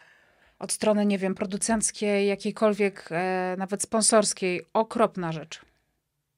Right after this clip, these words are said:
Uważam, że autentycznie powinno być jakieś prawo, które to delegalizuje. I może się zrobią jakieś takie rady, y, wiesz, etyki. No niby są,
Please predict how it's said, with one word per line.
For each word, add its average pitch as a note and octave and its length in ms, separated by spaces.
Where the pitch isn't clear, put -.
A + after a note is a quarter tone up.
Uważam, G3+ 320
że G#3 80
autentycznie G#3 500
powinno F#3 300
być F3+ 140
jakieś F#3 200
prawo, G3 320
które A3+ 200
to G#3 120
delegalizuje. G3 840
I G3 80
może F#3+ 220
się A#3 140
zrobią A3+ 240
jakieś F#3 260
takie F#3 260
rady, F3+ 260
y, E3+ 40
wiesz, E3+ 240
etyki. F3 400
No F#3 100
niby G#3+ 240
są, G3 440